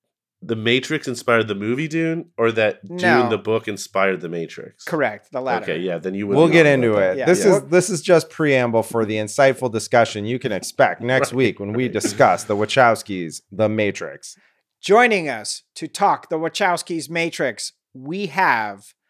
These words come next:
Speaker 2: the breakout star of Jason Momoa's C, H B O Max's Banshee, Warrior,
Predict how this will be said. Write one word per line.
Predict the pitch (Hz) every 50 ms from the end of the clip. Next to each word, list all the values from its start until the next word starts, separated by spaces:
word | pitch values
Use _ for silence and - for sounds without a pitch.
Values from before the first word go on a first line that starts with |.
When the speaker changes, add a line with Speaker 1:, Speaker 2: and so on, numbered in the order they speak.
| _ _ _ _ _ _ _ _
Speaker 2:
the | - 170
breakout | 143 117 - 160 185 214 233 220 247 240 226 220 -
star | - - - 208 175 156 131 120 113 110 107 - -
of | 143 131 113
Jason | - 185 185 190 185 190 - 214
Momoa's | 196 185 175 180 175 180 185 180 175 156 - - -
C, | - - - 240 190 147 127 120 113 113 107 98 _ _ _ _ _ _ _ _ _ _ _ _ _ _ -
H | 180 196 196 - -
B | 226 214 214
O | 214 202
Max's | 202 208 208 202 - - 214 185 151
Banshee, | 123 - 190 196 220 247 240 - - 175 147 135 127 127 117 - _ _ _ _ -
Warrior, | 120 127 151 202 247 254 226 185 156 147 143 143 143 143 139 135